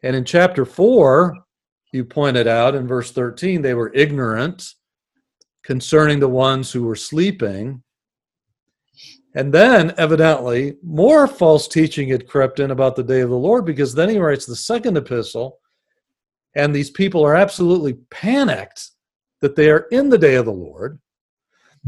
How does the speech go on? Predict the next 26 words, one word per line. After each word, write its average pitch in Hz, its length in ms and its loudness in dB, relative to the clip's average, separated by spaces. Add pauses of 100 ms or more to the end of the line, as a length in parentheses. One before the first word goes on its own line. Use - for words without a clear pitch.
(280)
And 151 440 2
the 139 100 0
reason 180 360 4
they 160 140 4
are 131 100 2
panicked 190 560 -2
is 139 120 -4
because 143 600 0
Paul 160 360 0
had 147 180 -4
taught 156 300 -2
them 143 180 -8
in 139 80 -10
the 131 160 -10
first 220 320 -6
letter 131 260 -4
they 143 140 0
would 147 160 -4
not 151 200 -4
be 151 140 -6
in 208 160 -4
the 220 80 -2
day 139 160 -2
of 104 120 -10
the 92 260 -18
Lord 117 220 -16